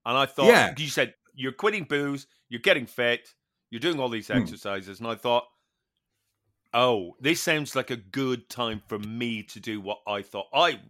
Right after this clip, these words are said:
Speaker 1: should do." Um, because let's face it, we go to the pub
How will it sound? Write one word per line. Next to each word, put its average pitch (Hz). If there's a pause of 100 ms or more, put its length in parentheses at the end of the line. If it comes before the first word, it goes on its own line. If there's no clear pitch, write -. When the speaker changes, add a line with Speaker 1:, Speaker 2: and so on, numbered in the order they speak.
(160)
Speaker 1:
should -
do." 92 (1040)
Um, 117 (640)
because 147
let's 180
face 147
it, 104 (260)
we 143
go 143
to 131
the 123
pub 113